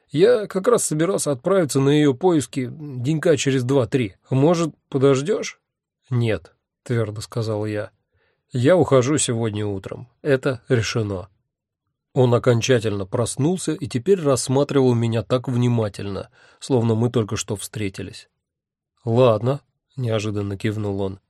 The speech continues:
«Решено так решено. Чё ж ты сразу не сказал, что тебе по-настоящему надо?» «Разве я не сказал?» удивился я. «Нет», невозмутимо ответил Мессен. «Ладно уж, сейчас поедем. Дай хоть горячего попить».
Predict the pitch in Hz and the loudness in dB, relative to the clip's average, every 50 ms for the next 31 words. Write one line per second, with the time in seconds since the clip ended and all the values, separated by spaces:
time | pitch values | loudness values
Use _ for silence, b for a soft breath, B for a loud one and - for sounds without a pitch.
0 | _ _ _ _ _ - 120 131 131 - 170 151 143 156 196 202 233 220 - 175 | _ _ _ _ _ 0 2 2 2 4 4 4 4 4 4 4 2 0 -2 -2
1 | 156 131 - 120 104 101 107 110 120 - _ _ _ _ _ _ _ _ - - | -4 -4 -4 -4 -4 -4 -4 -6 -6 -10 _ _ _ _ _ _ _ _ 0 0
2 | 202 - - 160 139 - 180 170 143 110 110 117 113 - - 147 135 131 127 110 | 2 2 4 2 2 4 4 2 4 2 0 -4 -4 -2 0 0 2 2 2 0
3 | - - - - 131 120 113 - 131 127 120 110 - 139 135 131 113 101 - - | -2 -4 -4 -4 -2 -2 -2 0 0 0 0 0 2 2 2 2 2 0 -2 -4
4 | 110 110 117 120 113 107 92 90 - - _ _ _ _ _ _ _ _ _ _ | -4 -2 0 0 0 0 -2 -4 -10 -12 _ _ _ _ _ _ _ _ _ _
5 | _ _ _ _ _ _ _ - 113 113 113 120 113 110 120 127 123 120 120 110 | _ _ _ _ _ _ _ -6 -2 0 0 0 0 0 0 2 2 2 2 2
6 | 107 101 - - 120 107 101 107 113 151 208 240 - _ _ _ _ - 117 101 | 0 -4 -2 0 0 2 2 2 2 0 0 -4 -8 _ _ _ _ -4 -4 -2
7 | 107 107 101 104 98 92 - - 110 101 101 - - - _ _ _ _ _ _ | -2 -2 -2 -4 -6 -8 -8 -10 -10 -10 -10 -12 -14 -18 _ _ _ _ _ _
8 | _ _ _ _ _ - 117 113 107 98 87 90 104 120 - - _ _ _ _ | _ _ _ _ _ -6 -4 -2 -2 -2 -2 -4 -6 -6 -8 -12 _ _ _ _
9 | - 131 127 127 123 135 123 120 123 127 123 - 120 117 117 117 117 117 117 113 | -4 0 0 2 2 2 0 0 0 0 0 0 0 0 0 -2 -2 -2 -4 -4
10 | - 117 113 113 113 117 110 - - 120 110 107 - _ _ _ _ _ _ _ | -2 -4 -2 -2 -2 -2 -2 -2 -4 -4 -4 -6 -10 _ _ _ _ _ _ _
11 | _ _ _ _ _ 131 143 185 240 233 226 220 175 131 - - - _ _ _ | _ _ _ _ _ -2 0 0 0 2 2 2 2 2 0 -6 -16 _ _ _
12 | _ - - 113 - - 156 - - - 208 196 170 143 139 135 139 127 120 - | _ -16 -14 -10 -8 -6 -6 -6 -4 -2 0 2 2 2 2 2 0 -2 -6 -8
13 | _ _ _ _ _ _ _ _ _ _ 131 127 156 160 - 165 143 135 131 165 | _ _ _ _ _ _ _ _ _ _ 4 4 4 4 4 0 -2 2 2 4
14 | 185 165 131 - 120 113 101 98 123 117 110 - 92 - - - | 4 4 2 2 0 -4 -2 0 -2 -2 -2 -4 -12 -16 -18 -20